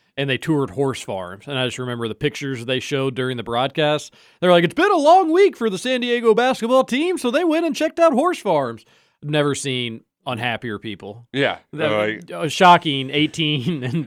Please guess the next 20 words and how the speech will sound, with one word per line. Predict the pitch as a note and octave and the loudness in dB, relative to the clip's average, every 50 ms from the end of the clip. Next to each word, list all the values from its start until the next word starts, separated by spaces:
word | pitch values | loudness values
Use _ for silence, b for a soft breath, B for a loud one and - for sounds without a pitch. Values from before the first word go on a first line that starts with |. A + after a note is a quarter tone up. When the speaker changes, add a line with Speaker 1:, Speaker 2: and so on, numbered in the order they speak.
| - | 0
Speaker 2:
eighteen-year-olds | C#3+ D3+ | 0 2
Speaker 1:
twenty-one-year-old | F3+ F3 F3 E3+ E3+ E3+ E3+ E3 E3 D#3+ D#3 | 4 4 6 6 6 6 6 6 6 4 4
Speaker 2:
from | D3 C3 A#2 | 2 0 -4
San | - - - D#3 D3 D3+ D#3 | -6 -4 -2 0 2 2 2
Diego | E3+ D#3+ C#3+ C3+ C3+ C#3 D3 - - A#2+ A2+ A2+ A2 - | 4 4 4 4 4 4 2 2 2 2 2 2 4 6
Speaker 1:
<laughs> | |
weren't, | F#3+ G3 G3+ G#3+ C3+ C#3 C#3 | 6 6 6 6 4 4 4
Speaker 2:
are | C3+ | 6
Speaker 1:
weren't | C#3+ G3+ G#3 | 6 6 6
Speaker 2:
unimpressed. | G#3 G3 C3+ - C3+ B2+ B2 | 6 4 2 2 2 4 6
Speaker 1:
blown | F3+ F#3+ F#3+ F#3+ | 8 6 6 6
away | F#3+ F3+ F3 F3 F3 F3 E3+ D#3+ D#3 | 6 4 6 6 6 6 6 6 4
with | D3 C#3+ C#3 C#3 - | 2 0 -2 -4 -4
the | C#3+ C#3 C3+ | -4 -4 -4
beautiful | B2 A2 D3 D3+ D#3 D#3+ D3 - C#3+ C#3 C3+ B2+ b b b b b | -4 -2 -2 0 0 0 -2 -2 -4 -4 -4 -4 b b b b b
bluegrass | - E3 E3 E3 D3 D3+ D3 D3 C#3+ C3+ - - | -2 0 0 0 2 0 0 0 0 -2 -2 -2
hills | D3+ D3 C#3 C3 A#2+ A2+ A2 A2+ | -2 0 0 -2 -4 -6 -6 -6
of, | B2+ B2 A#2+ A2 G2+ _ - | -6 -6 -8 -10 -14 _ -10
of | D3+ C#3+ C3+ A#2+ - | -8 -6 -6 -8 -10
Kentucky. | - C3+ A#2+ G#2+ B2+ B2+ A#2 A2 - G#2+ G2+ F#2+ | -12 -12 -10 -8 -6 -6 -6 -6 -8 -10 -12 -12